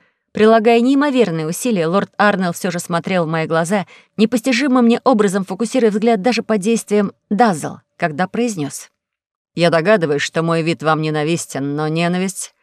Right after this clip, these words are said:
это то, что я смог бы перебороть. Какова бы ни была моя сущность, ваша жизнь и благополучие слишком важны для меня, чтобы я мог позволить своим желаниям взять верх.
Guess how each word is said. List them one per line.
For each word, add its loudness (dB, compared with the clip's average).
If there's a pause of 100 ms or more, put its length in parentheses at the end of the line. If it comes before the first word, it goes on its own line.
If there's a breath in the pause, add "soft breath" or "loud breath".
(400)
это 0
то, 2
что -4
я 0
смог -2
бы -4
перебороть. -6 (520)
Какова 2
бы 0
ни 0
была 4
моя 0
сущность, -6
ваша 0
жизнь -4
и -4
благополучие 0
слишком -4
важны -2
для -8
меня, -10 (400)
чтобы -2
я 2
мог -2
позволить -2
своим -2
желаниям 0
взять -4
верх. -8